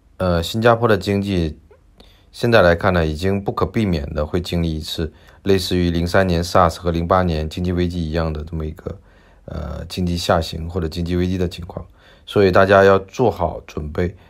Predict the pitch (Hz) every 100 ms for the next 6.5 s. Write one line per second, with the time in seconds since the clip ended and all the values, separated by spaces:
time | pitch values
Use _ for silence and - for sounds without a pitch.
0 | _ 95 92 110 92 90 82 80 80 90
1 | 82 78 82 - 85 80 80 - 82 -
2 | - - _ _ _ _ _ _ - _
3 | - - 123 113 110 113 113 110 113 _
4 | _ - 117 113 110 104 101 101 135 131
5 | 113 92 78 80 101 - - 101 92 87
6 | 80 85 85 90